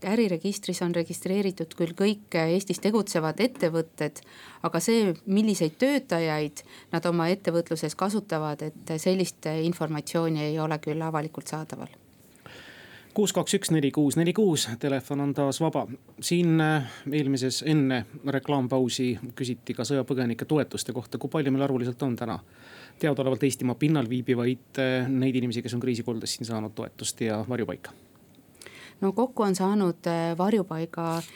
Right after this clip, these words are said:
Speaker 1: Eestis, äh, suurusjärgus viissada inimest alates siis üheksakümne seitsmendast aastast. Ja me ei pea eraldi arvestust selle üle, kui palju neist reaalselt Eestis viibib või hetkel Eestis ei viibi. Samamoodi nagu me ka Eesti kodanike ja Eesti elanike üle sellisel kujul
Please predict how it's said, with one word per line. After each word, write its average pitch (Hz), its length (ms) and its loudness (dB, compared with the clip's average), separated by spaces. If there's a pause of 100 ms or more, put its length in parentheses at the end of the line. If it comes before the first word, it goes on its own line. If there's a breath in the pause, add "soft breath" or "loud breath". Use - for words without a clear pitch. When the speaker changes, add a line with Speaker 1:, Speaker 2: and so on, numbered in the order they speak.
(140 loud breath)
Speaker 1:
Eestis, 175 580 0 (440 loud breath)
äh, 165 160 -2
suurusjärgus 175 640 0
viissada 220 360 2
inimest 185 580 0
alates 175 540 -2
siis 156 160 -4
üheksakümne 165 460 0
seitsmendast 160 720 -2
aastast. 233 640 -2 (480 loud breath)
Ja 180 80 4
me 226 140 4
ei 247 100 4
pea 226 260 2
eraldi 202 320 2
arvestust 170 840 -2
selle 196 300 4
üle, 175 200 4
kui 190 180 2
palju 196 340 2
neist 160 240 -2
reaalselt 175 440 0
Eestis 175 360 0
viibib 208 380 -2 (160)
või 160 200 0
hetkel 185 300 0
Eestis 175 360 -2
ei 156 120 2
viibi. 202 460 2 (480 loud breath)
Samamoodi 208 500 2
nagu 170 200 2
me 170 180 2
ka 165 140 0
Eesti 180 240 0
kodanike 165 600 0
ja 156 140 0
Eesti 165 300 0
elanike 156 560 0
üle 151 260 0
sellisel 160 440 -4
kujul 156 420 0